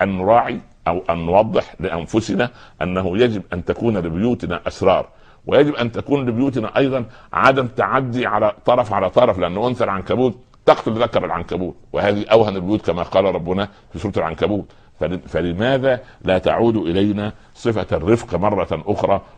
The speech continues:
وما الذي يضيرنا في أن يرفق بعضنا ببعض حتى ترفق بنا ملائكة الرحمة وتكتب لنا حسنات على الرفق؟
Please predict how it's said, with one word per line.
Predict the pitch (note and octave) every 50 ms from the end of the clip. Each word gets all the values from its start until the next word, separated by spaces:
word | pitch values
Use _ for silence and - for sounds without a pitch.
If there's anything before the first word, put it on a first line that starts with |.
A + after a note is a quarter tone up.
| -
وما | - C3 D3 E3
الذي | D#3 D3 C#3+ C#3 C3 B2+
يضيرنا | B2 A#2+ A2 G2+ A#2 A#2+ A#2 A2 G#2+ G#2+ G#2+ G#2+ G#2 - - - -
في | - G#2+ G#2 - F#2
أن | F#2 F#2
يرفق | G#2+ A2+ G#2+ - - - - E2+
بعضنا | G2 G#2 G2+ G2 F#2+ F#2 F2 E2+
ببعض | F2+ F#2 G#2 G2+ G2+ - - - - - -
حتى | - - B2 - - - - - A#2+ B2 A#2 A2+ - - - - - - - - -
ترفق | B2+ C3 B2 - - G2 - - F2
بنا | E2+ G2+ G#2+ G2+ G2 F#2 F#2 F#2 - - _ _ _ -
ملائكة | D#2+ F2 F2 F2+ F2+ F2+ - - F#2 - F2+ F2 - E2+ D#2
الرحمة | D#2 F2 F2+ - - F2 D#2+ D#2+ D#2+ - - - -
وتكتب | - - - A2+ G#2+ - - - E2 D#2+ F#2+
لنا | F#2+ F#2+ D#2+
حسنات | - - E2+ E2 - E2 F#2 G#2 A2 -
على | D2+ E2 E2+ D#2+
الرفق؟ | E2+ A#2 C#3 - -